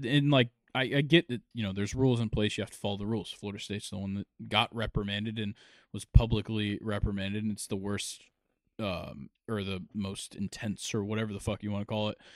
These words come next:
most, um, ridiculous, <laughs>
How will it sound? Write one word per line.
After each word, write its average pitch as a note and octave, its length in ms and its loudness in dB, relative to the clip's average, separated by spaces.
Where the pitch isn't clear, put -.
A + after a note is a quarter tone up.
most, C3 400 2
um, G2 400 2
ridiculous, G2+ 760 -4
<laughs> - 60 -10